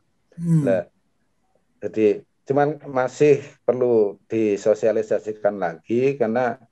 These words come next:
Speaker 2: pemahaman di desa-desa itu kan S D M-nya masih beda. Dalam arti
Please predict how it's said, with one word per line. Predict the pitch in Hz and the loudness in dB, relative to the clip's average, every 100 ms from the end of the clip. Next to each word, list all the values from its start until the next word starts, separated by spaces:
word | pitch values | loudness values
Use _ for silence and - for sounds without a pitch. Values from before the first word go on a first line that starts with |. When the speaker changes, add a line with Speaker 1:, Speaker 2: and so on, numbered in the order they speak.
| _ _ _ | _ _ _
Speaker 2:
pemahaman | 120 123 123 110 117 110 | -2 0 0 -2 -2 -4
di | 107 | -6
desa-desa | - 92 98 101 92 110 101 | -4 -2 0 2 2 4 4
itu | 98 117 | 2 0
kan | 139 135 - - | 0 -2 -6 -4
S | 113 | 0
D | 107 95 101 | 4 6 6
M-nya | 131 | 4
masih | 131 113 127 | 2 2 0
beda. | 123 82 - - 90 90 80 87 | -4 -8 -6 0 4 4 4 0
Dalam | 101 95 90 | -2 -2 -2
arti | 90 135 131 | -2 0 0